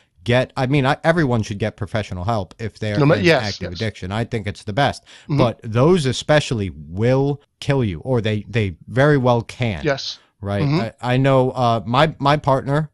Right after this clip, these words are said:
Speaker 1: uh, you know, she actually had a benzo issue seven years ago. She's got seven years clean, but she detoxed herself in a bathtub for, like, four days. And when I heard that, I was like, "Jesus
Speaker 2: Mm-hmm.
Speaker 1: Christ, like, you coulda, <laughs> that, that coulda been it
Speaker 2: Yeah.
Speaker 1: for you."
Speaker 2: Yeah.
Speaker 1: You know what I mean?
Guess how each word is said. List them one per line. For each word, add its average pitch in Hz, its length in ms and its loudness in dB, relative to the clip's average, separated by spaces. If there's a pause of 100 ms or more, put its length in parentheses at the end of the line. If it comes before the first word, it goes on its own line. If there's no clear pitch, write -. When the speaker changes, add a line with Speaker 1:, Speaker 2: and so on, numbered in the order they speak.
Speaker 1:
uh, 110 320 -2
you 127 120 -4
know, 113 120 0
she 151 480 -2
actually 117 520 -6
had 113 360 -4
a 120 160 -6
benzo 120 500 -2
issue 117 340 -4 (200)
seven 147 320 2
years 160 220 2
ago. 170 180 2
She's 113 160 -6
got 113 180 -2
seven 139 280 0
years 131 200 -2
clean, 147 300 -2
but 98 140 -6
she 113 160 -4
detoxed 131 540 -2
herself 170 460 0 (280)
in 123 100 -2
a 117 60 0
bathtub 143 580 0
for, 123 160 -8
like, 98 180 -6
four 123 380 0
days. 87 460 -4 (400)
And 113 240 -2
when 117 120 0
I 143 180 4
heard 160 260 2
that, 98 180 -4
I 104 60 -2
was 101 160 -8
like, 82 160 -14
"Jesus 147 400 -8
Speaker 2:
Mm-hmm. 135 360 -4
Speaker 1:
Christ, 143 440 -6
like, 87 180 -10
you 127 140 -6
coulda, 101 400 -4 (100)
<laughs> - 100 -20
that, 165 260 -2
that 170 220 0
coulda 170 200 2
been 117 200 0
it 165 180 4
Speaker 2:
Yeah. 185 200 6
Speaker 1:
for - 220 -8
you." 104 240 -2
Speaker 2:
Yeah. 139 180 0
Speaker 1:
You 127 140 0
know 127 100 2
what 127 120 2
I 123 100 0
mean? 151 300 -2